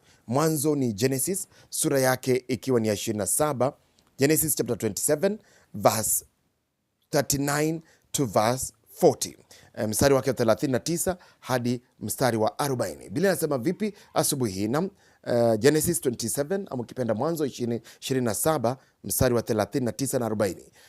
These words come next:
Biblia, Biblia inasema kwamba Isaka baba yake akajibu akamwambia, "Angalia, penye manono ya nchi patakuwa makao yako, na penye umande wa mbingu unaotoka juu, eh, kwa upanga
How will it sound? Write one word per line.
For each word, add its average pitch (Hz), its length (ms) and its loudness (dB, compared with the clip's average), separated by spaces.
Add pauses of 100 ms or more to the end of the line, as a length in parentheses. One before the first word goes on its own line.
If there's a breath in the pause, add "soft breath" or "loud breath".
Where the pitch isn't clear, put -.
Biblia, 214 180 2
Biblia 208 180 -2
inasema 180 200 0
kwamba 151 220 -2 (300 loud breath)
Isaka 131 580 -2
baba 110 240 0
yake 147 380 0
akajibu 160 580 -4
akamwambia, 147 560 -4 (380 loud breath)
"Angalia, 190 380 6
penye 180 280 -2
manono 151 680 -2
ya 120 140 -4 (100)
nchi 117 400 -2 (220 loud breath)
patakuwa 160 500 -2
makao 160 340 -4
yako, 117 460 -6 (240 soft breath)
na 113 120 -2
penye 135 400 0
umande 143 680 0
wa 107 120 -2
mbingu 98 580 -4 (200 loud breath)
unaotoka 135 720 0
juu, 156 300 2 (420 soft breath)
eh, 110 500 2
kwa 127 180 0
upanga 240 800 -2